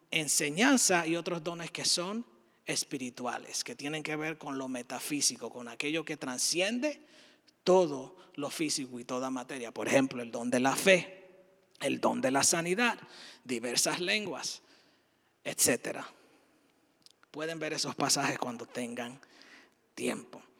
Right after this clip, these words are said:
Así que, ¿cuáles son tus dones? ¿Alguna vez has indagado sobre eso? Es importante que lo sepas,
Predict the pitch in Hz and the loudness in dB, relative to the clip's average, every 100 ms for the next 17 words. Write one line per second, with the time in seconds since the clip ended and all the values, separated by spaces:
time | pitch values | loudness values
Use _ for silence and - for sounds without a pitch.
0 | - - 175 170 233 269 247 220 180 156 | -14 0 2 4 6 6 6 2 0 -2
1 | 139 123 113 135 156 202 202 202 196 175 | -2 -4 -2 -2 -2 2 2 2 0 -4
2 | 175 170 170 170 165 160 165 139 - 120 | -4 -4 -4 -4 -6 -4 -4 -2 -2 -4
3 | - - - _ _ _ _ _ _ _ | -12 -20 -20 _ _ _ _ _ _ _
4 | _ _ _ _ _ _ _ _ _ _ | _ _ _ _ _ _ _ _ _ _
5 | _ _ _ _ _ _ _ _ _ _ | _ _ _ _ _ _ _ _ _ _
6 | _ _ _ _ _ _ _ _ _ _ | _ _ _ _ _ _ _ _ _ _
7 | _ _ _ - 170 180 156 151 - 185 | _ _ _ 0 4 4 6 4 4 0
8 | 190 160 160 135 135 185 185 147 - - | 0 0 0 2 2 0 -2 -8 -6 -8